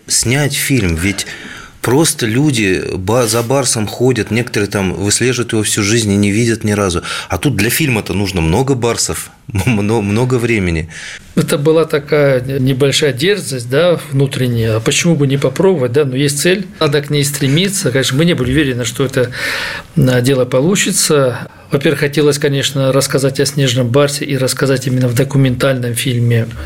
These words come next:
Speaker 2: все как есть, и как он живет там в природе, и все. И одновременно еще рассказать о людях. Я просто восторгался теми ребятами, которые, это работники национального парка и волонтеры, которые изучали, охраняли, занимались снежным барсом.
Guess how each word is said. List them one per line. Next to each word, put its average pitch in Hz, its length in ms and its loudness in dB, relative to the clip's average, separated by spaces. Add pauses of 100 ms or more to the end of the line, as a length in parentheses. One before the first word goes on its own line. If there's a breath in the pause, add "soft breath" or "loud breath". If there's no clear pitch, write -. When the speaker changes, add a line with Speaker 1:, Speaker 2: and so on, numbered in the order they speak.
Speaker 2:
все - 240 0
как 139 280 -2
есть, 180 460 0
и 131 60 -2
как 120 220 -4
он 127 100 2
живет 120 320 0
там 117 140 -4
в - 20 -4
природе, 135 640 2
и - 20 0
все. 170 320 0 (480 loud breath)
И 151 160 2
одновременно 143 460 2
еще 147 200 2
рассказать 143 460 2
о 135 40 0
людях. 151 500 0
Я 131 180 2
просто 131 400 2
восторгался 131 760 2
теми 123 280 0
ребятами, 123 520 0
которые, 120 460 0
это 120 180 0
работники 123 560 -2
национального 123 500 0
парка 170 460 -2
и 120 440 2
волонтеры, 120 640 2 (420 loud breath)
которые 117 480 -2 (360)
изучали, 135 680 0 (240)
охраняли, 147 580 0
занимались 135 520 0
снежным 123 420 0
барсом. 123 360 0